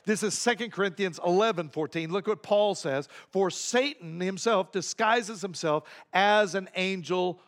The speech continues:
of light." The false prophet will be Satan's mouthpiece. He will be disguised as a good, a holy person, a church man.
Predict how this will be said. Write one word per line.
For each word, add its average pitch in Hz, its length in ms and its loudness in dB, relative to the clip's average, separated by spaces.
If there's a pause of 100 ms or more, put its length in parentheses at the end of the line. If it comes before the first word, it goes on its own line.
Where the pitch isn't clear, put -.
(140)
of 156 440 2 (220)
light." 139 800 0 (1200)
The 143 80 -6
false 185 320 2
prophet 185 480 2
will 143 100 -4
be 139 220 -4
Satan's 147 560 -8
mouthpiece. 143 960 -6 (920)
He 139 180 -4
will 165 140 -2
be 185 200 -4
disguised 165 840 2
as 147 420 0
a 143 120 -2
good, 151 400 -2
a 170 100 2
holy 277 480 4
person, 175 380 -4
a 202 60 -4
church 196 500 -6
man. 135 360 -6